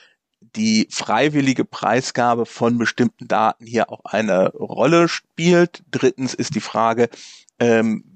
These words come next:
wie weit äh, und das ist beim, beim Scraping, glaub ich, ähm, eher der Fall, äh, es sich um Daten handelt, die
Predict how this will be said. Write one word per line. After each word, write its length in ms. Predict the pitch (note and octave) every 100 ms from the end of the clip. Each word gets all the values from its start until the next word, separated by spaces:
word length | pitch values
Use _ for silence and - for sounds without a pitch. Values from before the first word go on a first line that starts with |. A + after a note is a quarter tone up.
| -
wie 180 | A2+ A2
weit 400 | A2 A2 A#2 - - - _ -
äh, 160 | A#2 G#2+
und 180 | A#2+
das 140 | A2 A2+
ist 180 | - -
beim, 380 | G#2+ G#2 D#2
beim 400 | - F2 A2+ - _ _ _ _ - C2
Scraping, 880 | - _ B2 A#2 - A#2 A#2 A2+ G#2 -
glaub 340 | A#2+ G#2 G#2+
ich, 240 | G#2 A2 - - - - _ -
ähm, 400 | A#2 A2+ G2 F#2+ -
eher 280 | A#2+ B2+ B2+
der 140 | A#2
Fall, 420 | - A#2 A#2 A#2 - _ -
äh, 280 | A2+ A2+ G2+
es 180 | - A#2
sich 260 | A#2 A2+ -
um 260 | A2 G2+
Daten 460 | G2+ B2 A#2 A#2 A2
handelt, 520 | A2+ A#2 A2+ A2 - - -
die 240 | G#2+ A2